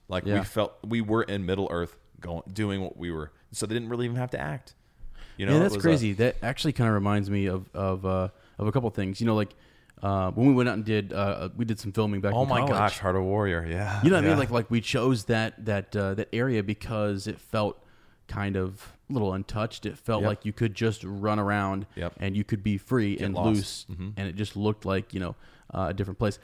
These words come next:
Speaker 1: Yeah.
Speaker 2: Another thing is, like, I don't know how well, like, I know, I know New Zealand has always been sort of like a really, um, you know, it's a, it's a, seems, seems like to me, I, maybe I'm wrong,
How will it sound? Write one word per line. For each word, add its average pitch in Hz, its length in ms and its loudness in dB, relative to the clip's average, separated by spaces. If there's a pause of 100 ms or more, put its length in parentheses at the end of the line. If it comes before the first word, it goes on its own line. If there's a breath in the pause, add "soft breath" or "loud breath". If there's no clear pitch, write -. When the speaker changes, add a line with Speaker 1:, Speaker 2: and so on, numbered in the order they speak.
(120 loud breath)
Speaker 1:
Yeah. 107 80 -2
Speaker 2:
Another 202 240 4
thing 131 180 2
is, 104 140 2
like, 101 160 -2 (360)
I 139 140 -2
don't 170 240 0
know 131 220 6
how 113 240 2
well, 101 480 0 (520 soft breath)
like, - 120 -2
I 170 40 6
know, 180 200 4 (160)
I 123 80 0
know 123 320 2
New 110 160 2
Zealand 104 300 2
has 98 120 -2
always 98 180 0
been 101 200 -2
sort 104 120 -6
of 98 60 -4
like 101 120 -4
a 98 100 0
really, 101 480 0 (440)
um, 78 460 -4 (180)
you 78 300 -8
know, 107 60 -2
it's 110 120 -4
a, - 120 -4
it's 110 100 -8
a, 101 140 -2 (300)
seems, 196 380 2
seems 285 300 0
like 120 160 -4
to 98 60 -6
me, 113 160 0
I, 123 80 0
maybe 123 200 0
I'm 107 140 2
wrong, 110 220 2